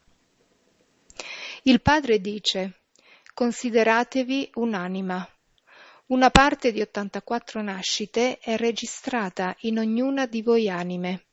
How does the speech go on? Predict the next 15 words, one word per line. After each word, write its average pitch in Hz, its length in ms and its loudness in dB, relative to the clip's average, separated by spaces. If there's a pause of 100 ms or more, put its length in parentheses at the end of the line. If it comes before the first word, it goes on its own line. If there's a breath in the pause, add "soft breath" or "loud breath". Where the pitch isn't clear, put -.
(1200 soft breath)
Voi 262 240 6
anime 262 400 2
prendete 214 480 0
dei 220 180 -2
corpi, 202 640 -4 (500 soft breath)
recitate 269 760 2
le 202 100 0
vostre 214 400 -2
parti 247 720 -2
e 233 140 2
poi 214 640 2
i 254 60 0
vostri 262 360 -2
corpi 202 720 -2
periscono. 190 840 -2